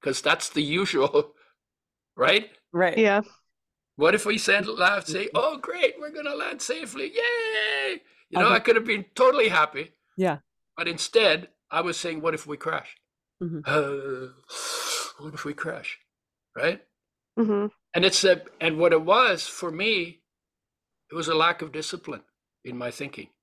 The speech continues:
Speaker 1: So I'm using my mind, which is supposed to help me, uh, process things and come to conclusions for actions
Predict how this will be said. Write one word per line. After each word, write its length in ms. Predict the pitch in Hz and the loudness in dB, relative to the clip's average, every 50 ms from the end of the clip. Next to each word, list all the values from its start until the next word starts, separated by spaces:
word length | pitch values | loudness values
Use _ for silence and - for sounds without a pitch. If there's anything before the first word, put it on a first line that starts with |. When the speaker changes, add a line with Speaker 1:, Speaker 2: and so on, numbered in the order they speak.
| _ _ _ _ | _ _ _ _
Speaker 1:
So 140 | - - 147 | 0 2 4
I'm 160 | 147 147 131 | 4 4 2
using 500 | 127 139 160 190 196 185 190 180 170 160 | -2 -2 -2 0 0 2 2 2 2 2
my 180 | 147 143 143 143 | 2 2 2 2
mind, 680 | 135 139 143 160 190 208 196 151 117 117 135 147 - 120 | 2 0 0 2 4 4 4 2 2 0 -6 -10 -12 -12
which 220 | 131 131 - - | -10 -8 -8 -6
is 100 | 127 - | -4 -4
supposed 580 | - - 123 - - - 160 170 180 170 - - | -4 -4 -4 -4 2 4 4 6 4 2 -2 -4
to 100 | 151 131 | -6 -4
help 340 | - 143 151 156 151 - - | 0 0 0 0 0 -4 -6
me, 320 | 147 147 147 143 139 143 - - - - - - - _ _ _ _ _ _ - | -6 -4 -4 -4 -6 -10 -16 -20 -20 -20 -20 -20 -20 _ _ _ _ _ _ -10
uh, 340 | 139 135 131 127 120 113 110 - - _ _ | -6 -4 -2 0 0 0 -2 -4 -8 _ _
process 640 | - - 175 175 180 180 - - 185 156 - - - | -4 2 4 4 6 4 4 2 2 0 0 -2 -2
things 560 | - 147 147 147 165 160 147 - - - - _ _ _ _ _ _ _ _ _ _ _ | -2 -2 -2 -2 -2 -6 -8 -10 -10 -10 -12 _ _ _ _ _ _ _ _ _ _ _
and 200 | 135 139 135 - - | -12 -12 -10 -8 -2
come 260 | - 165 165 170 170 | 0 0 0 0 -2
to 200 | - - 156 135 | -4 -4 -4 -4
conclusions 840 | - - 151 139 - - - 165 175 190 190 143 143 151 127 117 - | -2 -2 -4 -4 -4 -4 -2 0 0 0 0 -2 -2 -4 -4 -6 -8
for 300 | - - - 147 131 - | -10 -4 0 0 0 2
actions 800 | - 151 156 180 175 - - - 120 113 127 170 - - - | 2 2 0 0 0 -2 -4 -6 -6 -6 -10 -12 -12 -14 -14